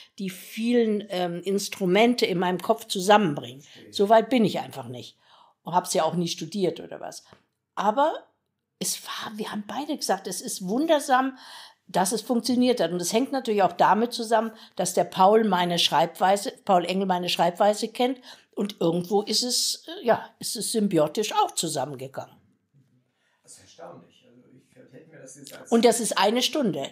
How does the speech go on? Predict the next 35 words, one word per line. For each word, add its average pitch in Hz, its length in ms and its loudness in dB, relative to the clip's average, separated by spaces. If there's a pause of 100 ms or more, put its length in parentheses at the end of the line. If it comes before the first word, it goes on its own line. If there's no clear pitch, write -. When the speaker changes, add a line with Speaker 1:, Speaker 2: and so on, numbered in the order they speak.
Speaker 1:
Da-, 165 140 -2
ein-, 170 160 -2
das 156 140 -6
ist - 100 -6
eine 143 160 -2
Stunde. 254 360 -4
Speaker 2:
Ja, 151 140 6
Speaker 1:
Ist 170 60 10
Speaker 2:
ich 127 60 0
Speaker 1:
es 147 60 0
Speaker 2:
hab 160 140 -2
gesehen, 160 320 4
das 135 140 -2
ist - 180 -16
eine 120 260 -4
Speaker 1:
Ja. 185 100 6
Speaker 2:
knappe, 170 180 6
eine 143 120 0
knappe 170 320 0
Stunde 107 300 -6
Speaker 1:
Ja, 202 80 10
ja, 269 120 4
Speaker 2:
sogar. 196 120 -2
Speaker 1:
genau. 165 140 0
Speaker 2:
Ja, 117 80 0
Speaker 1:
Drei-, 196 200 4
Speaker 2:
ja. 220 60 0
Speaker 1:
dreiundfünfzig 208 680 0
Speaker 2:
Ja, 202 60 0
Speaker 1:
Minuten 127 200 2
Speaker 2:
ja. 120 100 0
Speaker 1:
oder 151 160 -2
achtundfünfzig, 156 540 -12
ja. 139 60 -16
Speaker 2:
Also, 131 420 0